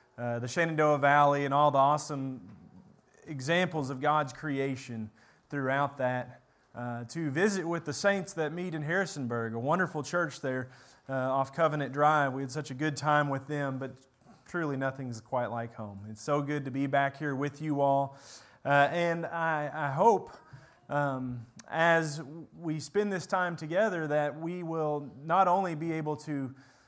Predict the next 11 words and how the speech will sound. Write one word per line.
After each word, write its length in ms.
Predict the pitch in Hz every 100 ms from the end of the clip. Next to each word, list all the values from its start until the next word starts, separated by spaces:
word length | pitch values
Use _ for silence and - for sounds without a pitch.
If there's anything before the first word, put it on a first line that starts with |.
| _ -
um, 480 | 123 120 113 107 104 - - _ _ _ _ _ _ 196 151
grow 200 | 185 196
closer 520 | - 208 220 220 185
to 120 | 175
one 160 | 170 160
another, 360 | 151 143 151
having 260 | 151 156 151
had 220 | 156 147
time 320 | 156 165 160
separated 500 | - 175 170 170 160
apart, 420 | 147 - 190 214